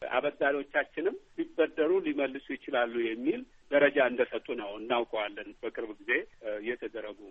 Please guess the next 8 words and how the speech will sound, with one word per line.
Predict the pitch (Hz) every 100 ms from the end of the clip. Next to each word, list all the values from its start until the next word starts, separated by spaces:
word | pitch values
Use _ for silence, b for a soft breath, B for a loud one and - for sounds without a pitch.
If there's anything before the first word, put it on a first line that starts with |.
| -
በትላልቅ | 107 104 101 95 - 107 101 95 -
ካምፓኒዎች | - - 104 104 -
ባሉ። | - 101 98 _
ስለዚህ | - 175 170 240 175 -
definitely | 214 226 175 113 - - - -
መከፈል | 139 - - 127
አለ። | 107 104
ምክንያቱም | 113 - 131 - 196